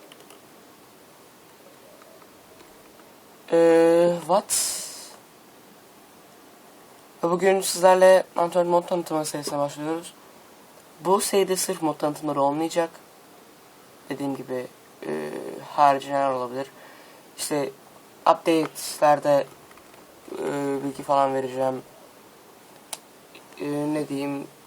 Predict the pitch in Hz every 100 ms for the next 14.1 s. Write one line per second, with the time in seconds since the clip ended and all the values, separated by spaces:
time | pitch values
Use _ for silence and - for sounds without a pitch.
0 | - - 143 - - - 139 135 135 -
1 | - - - - - - - - 170 156
2 | 151 - - - - - 147 135 - -
3 | - - - 151 156 156 156 147 - -
4 | - - 139 135 170 175 180 175 170 170
5 | 170 160 170 170 - - 170 170 170 170
6 | - 160 151 147 151 143 135 143 - 165
7 | - - - - - - - - - 156
8 | 202 226 220 202 - 185 185 180 180 175
9 | - - 151 151 - - 147 139 143 139
10 | 139 143 139 - 143 135 143 175 180 -
11 | - - - - - - 156 160 160 160
12 | 170 156 151 156 - 160 147 165 - 156
13 | 147 151 156 170 170 - 156 - 180 180